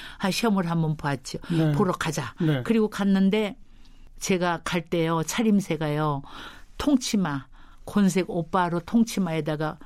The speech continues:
Speaker 1: 관사저고리를 입고
Speaker 2: 한복?
Speaker 1: 한복. 그리고 머리 하나를 질끈 묶고 화장도 안 하고. 그리고
Speaker 2: 대부분,
Speaker 1: 시-
Speaker 2: 대부분 탤런트 시험 보러 온 여성들은 다 양장 입고.
Speaker 1: 양장에다가 화장들을 하죠.
Speaker 2: 근데 왜
Speaker 1: 근데
Speaker 2: 한-,
Speaker 1: 저는
Speaker 2: 네.
Speaker 1: 한복을 입고요. 저는요,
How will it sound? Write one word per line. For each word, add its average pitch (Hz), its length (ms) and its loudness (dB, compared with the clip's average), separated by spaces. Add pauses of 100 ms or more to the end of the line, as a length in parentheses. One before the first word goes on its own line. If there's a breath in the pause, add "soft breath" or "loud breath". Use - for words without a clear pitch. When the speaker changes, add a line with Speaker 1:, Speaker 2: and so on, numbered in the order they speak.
Speaker 1:
관사저고리를 151 960 2
입고 139 440 0
Speaker 2:
한복? 208 580 4
Speaker 1:
한복. 196 680 2 (280 soft breath)
그리고 220 260 4
머리 185 280 4
하나를 165 360 0
질끈 208 380 2
묶고 160 540 0 (200 loud breath)
화장도 220 500 2
안 156 180 2
하고. 127 400 -4 (440 loud breath)
그리고 254 300 6
Speaker 2:
대부분, - 20 4 (260)
Speaker 1:
시- - 60 -18
Speaker 2:
대부분 254 580 6
탤런트 247 420 4
시험 233 320 4
보러 202 200 4
온 185 260 6
여성들은 185 680 4
다 165 200 2
양장 185 500 4
입고. 180 140 4
Speaker 1:
양장에다가 190 920 6
화장들을 202 560 0
하죠. 147 540 -2
Speaker 2:
근데 233 200 6
왜 196 180 4
Speaker 1:
근데 220 200 8
Speaker 2:
한-, 233 80 6
Speaker 1:
저는 202 300 2
Speaker 2:
네. 190 60 2
Speaker 1:
한복을 190 560 4
입고요. 190 260 0
저는요, 185 680 2